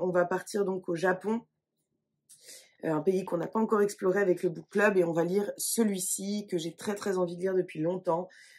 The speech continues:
Euh, et donc, euh, voilà, je suis très contente. J'aimerais lire également le dernier roman de Yasmina Khadra qui nous plonge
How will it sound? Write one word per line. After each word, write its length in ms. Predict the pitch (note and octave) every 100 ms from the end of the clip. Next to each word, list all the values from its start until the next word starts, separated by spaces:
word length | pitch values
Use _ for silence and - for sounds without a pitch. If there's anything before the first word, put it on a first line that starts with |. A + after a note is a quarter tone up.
| - -
Euh, 340 | E3 D#3+ D#3
et 100 | -
donc, 320 | D#3+ E3+ F#3 E3+
euh, 100 | D#3
voilà, 220 | D#3 -
je 100 | E3+
suis 220 | D#3+ -
très 240 | - G3+
contente. 580 | G3 F3+ F3+ F#3 G#3 - - - - - -
J'aimerais 480 | D#3+ G#3 G#3+ G#3+ G3+
lire 260 | G#3+ A3+ -
également 420 | G3 G3 G3 G3+
le 140 | G3+
dernier 320 | E3 G3 G#3 G#3
roman 380 | G3 G3+ G3+
de 120 | G3+ F3+
Yasmina 540 | F#3 G3 A3 G#3 F#3
Khadra 500 | F3+ G#3 G3 G3 G3+ - - _
qui 140 | - G3+
nous 120 | G3
plonge 320 | - G#3 G3+